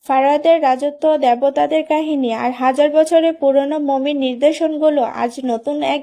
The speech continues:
গৃহে একত্রিত হয়েছে, গ্র্যান্ড ইজিপটিয়ান মিউজিয়াম বা সংক্ষেপে জিম।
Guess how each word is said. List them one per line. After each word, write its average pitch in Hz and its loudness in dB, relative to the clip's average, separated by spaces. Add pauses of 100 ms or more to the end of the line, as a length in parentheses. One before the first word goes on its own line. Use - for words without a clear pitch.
গৃহে 269 -2
একত্রিত 285 -4
হয়েছে, 247 -6 (560)
গ্র্যান্ড 294 2 (180)
ইজিপটিয়ান 285 -2
মিউজিয়াম 240 -4
বা 269 0
সংক্ষেপে 285 -4
জিম। 240 -8